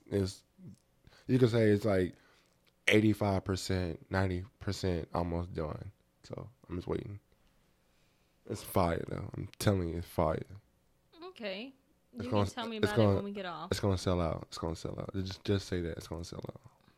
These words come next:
Speaker 2: Well, I have some ideas
Speaker 1: I gotta
Speaker 2: for
Speaker 1: go
Speaker 2: the
Speaker 1: with, I,
Speaker 2: cozy season.
Speaker 1: I gotta go with the, uh, board team 'cause,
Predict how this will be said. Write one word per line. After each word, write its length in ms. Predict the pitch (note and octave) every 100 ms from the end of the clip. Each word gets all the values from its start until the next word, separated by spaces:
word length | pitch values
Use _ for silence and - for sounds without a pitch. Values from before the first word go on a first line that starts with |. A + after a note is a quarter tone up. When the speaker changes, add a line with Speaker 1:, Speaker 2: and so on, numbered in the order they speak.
| _ _ _ _ _ _ _ _
Speaker 2:
Well, 120 | A3
I 40 | A#3+
have 160 | C4+
some 140 | C4 A#3
ideas 560 | G3 F3+ F#3 E3+ F#3 G#3 _ _ _ _ _ _ - - _ _ - - - - -
Speaker 1:
I 60 |
gotta 160 | A#2 B2+
Speaker 2:
for 60 | A2+
Speaker 1:
go 40 |
Speaker 2:
the 60 | A2+
Speaker 1:
with, 140 | G#2+
I, 100 | -
Speaker 2:
cozy 260 | A#3+ A#3+ A#3
season. 600 | G#3+ G#3+ G3+ F#3 F#3 G#3+
Speaker 1:
I 80 | G#3+
gotta 180 | - G2+
go 180 | G2+ G2+
with 100 | G2
the, 100 | G2+
uh, 200 | F#2+ G2
board 360 | G2 G2+ G2
team 540 | - G2+ G2 G2 F#2+ G2
'cause, 300 | - G2+ F#2+